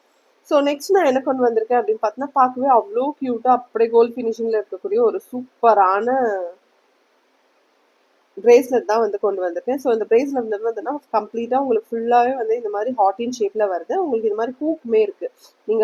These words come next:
வந்து அட்ஜஸ்ட் பண்ணி போட்டுக்கலாம். So, இந்த மாதிரி ஹூக்ஸ் இருக்கு. உங்க கைக்கு ஏத்த மாதிரி நீங்க அட்ஜஸ்ட் பண்ணி போட்டுக்கலாம். So, அப்படியே கோல்ட் ஃபினிஷிங்ல இருக்கு. இதோட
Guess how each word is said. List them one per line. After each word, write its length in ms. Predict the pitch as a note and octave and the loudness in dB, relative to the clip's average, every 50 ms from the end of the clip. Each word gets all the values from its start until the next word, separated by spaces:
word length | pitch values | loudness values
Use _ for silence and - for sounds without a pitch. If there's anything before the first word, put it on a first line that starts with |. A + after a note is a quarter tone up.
| G#3 G3+ | 0 0
வந்து 160 | G#3 G#3+ C4+ C4+ A3+ | 0 0 2 2 2
அட்ஜஸ்ட் 300 | G#3 - A3 A#3 A#3 - G#3+ | 2 2 0 0 0 -2 -4
பண்ணி 160 | F#3 F#3+ A3 - | -2 -4 -4 -6
போட்டுக்கலாம். 460 | F#3 F3 - F#3 D#3+ - F3+ E3+ F3 F#3 | -6 -8 -8 -8 -8 -6 -6 -6 -6 -4
So, 60 | - G3 F#3 | -6 -6 -4
இந்த 100 | F#3+ G3 | -4 -4
மாதிரி 140 | A3 A#3 A#3 A#3 | -4 -4 -4 -4
ஹூக்ஸ் 260 | C4 C4 B3+ - - G3+ | -6 -8 -8 -6 -6 -6
இருக்கு. 180 | F3+ - - C#4 F#4 | -6 -4 -4 -4 -4
உங்க 160 | E4+ C4+ A3+ G3 - - | -2 -2 -4 -4 -4 -4
கைக்கு 240 | G3+ G#3 A3 - G#3+ G3 | -4 -4 -4 -4 -6 -6
ஏத்த 140 | - F3+ F3+ | -4 -6 -6
மாதிரி 160 | F3+ G3 A3+ | -6 -4 -4
நீங்க 140 | A#3 A3+ F#3 D#3 | -4 -4 -6 -6
அட்ஜஸ்ட் 240 | - F#3 - - | -10 -12 -12 -10
பண்ணி 140 | F3 F3+ F#3 - | -10 -10 -10 -8
போட்டுக்கலாம். 380 | F3 E3 - - - F3 E3+ - _ _ _ _ _ - | -10 -10 -10 -8 -8 -8 -8 -8 _ _ _ _ _ 2
So, 40 | G#3+ F#3+ | 2 2
அப்படியே 260 | - - G#3 A3 A3+ G#3 | 2 2 0 0 2 4
கோல்ட் 180 | G#3+ A3 A#3 A3+ | 4 4 4 2
ஃபினிஷிங்ல 420 | A3+ G#3 G3 G#3 G#3 A3 G#3 G3+ F#3+ | 0 -2 -2 -2 -2 -2 -2 -2 -2
இருக்கு. 220 | F3+ - D4 E4 C4 B3+ | -4 -4 -4 -4 -4 0
இதோட 200 | C4+ C4+ C4 | 0 0 0